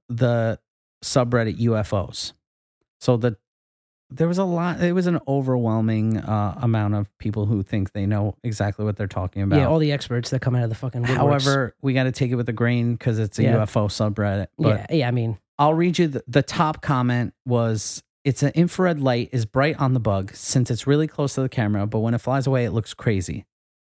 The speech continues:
Speaker 1: Uh, it looks crazy like that because the infrared light isn't directly shining on it anymore. Just my guess." Now,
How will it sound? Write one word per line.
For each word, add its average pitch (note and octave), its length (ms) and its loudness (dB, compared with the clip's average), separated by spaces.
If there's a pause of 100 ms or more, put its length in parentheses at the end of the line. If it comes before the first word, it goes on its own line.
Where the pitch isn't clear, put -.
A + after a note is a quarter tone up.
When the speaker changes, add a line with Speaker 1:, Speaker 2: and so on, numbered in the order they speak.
(420)
Speaker 1:
Uh, A2+ 240 2
it C#3 60 4
looks C#3 180 2
crazy C#3 280 2
like B2+ 180 -2
that A#2 300 -2
because F3+ 380 2
the D3 100 2
infrared A#2+ 360 0
light A2 260 0 (100)
isn't D#3 360 0
directly A#2+ 400 -2
shining G#2+ 500 0
on G#2 160 -2
it G2 180 -6
anymore. F#2+ 520 -2 (320)
Just - 420 0 (120)
my A2 320 -2 (140)
guess." - 400 -8 (580)
Now, B2+ 280 2